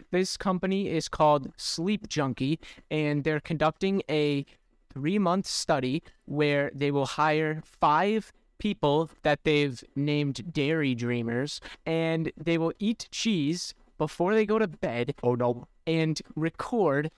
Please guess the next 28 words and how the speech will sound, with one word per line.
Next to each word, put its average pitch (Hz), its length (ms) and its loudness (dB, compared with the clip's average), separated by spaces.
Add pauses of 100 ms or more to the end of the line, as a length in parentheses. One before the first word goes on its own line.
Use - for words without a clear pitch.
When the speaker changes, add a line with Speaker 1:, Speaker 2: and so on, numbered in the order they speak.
(160)
Speaker 1:
how 175 320 4
the 196 140 0
cheese 139 680 -2
affects - 460 0
their 160 140 2
sleep. - 420 -4 (160)
Speaker 2:
Oh, 117 160 4
no. 117 220 2 (340)
No. 113 280 2
Speaker 1:
What 139 100 -4
do 143 60 2
you 139 120 2
think? 113 300 -4
Speaker 2:
Don't 147 220 2
do 151 200 4
it. 143 100 0
Not, 147 460 2
don't 143 200 0
do 127 200 0
it. 127 120 -2 (420)
Don't 160 360 4
do 131 220 4
it. - 180 -2 (600)
How 147 100 -4
much 151 240 0
are 131 60 2
they 123 80 0
paying? 131 340 -2